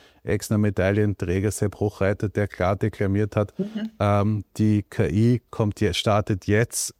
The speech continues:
Speaker 1: direkt in die Maschinen, direkt in die Produktion. Hier kann Österreich oder Europa durchaus wieder eine Vorreiterrolle, hast du auch ein bisschen angedeutet, hineintauchen. Es bleibt sehr, sehr viel zu tun.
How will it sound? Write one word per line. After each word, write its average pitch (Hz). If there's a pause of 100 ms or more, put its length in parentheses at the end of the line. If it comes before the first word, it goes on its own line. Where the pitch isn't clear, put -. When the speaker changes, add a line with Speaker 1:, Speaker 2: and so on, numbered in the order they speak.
(220)
Speaker 1:
direkt 120
in 110
die 110
Maschinen, 120
direkt 117
in 110
die 107
Produktion. 95 (320)
Hier 117
kann 98
Österreich 92
oder 82
Europa 98
durchaus 117
wieder 104
eine 98
Vorreiterrolle, 98 (320)
hast -
du -
auch 101
ein 113
bisschen 113
angedeutet, 101 (240)
hineintauchen. 95
Es -
bleibt 95
sehr, 95
sehr 87
viel 92
zu -
tun. 90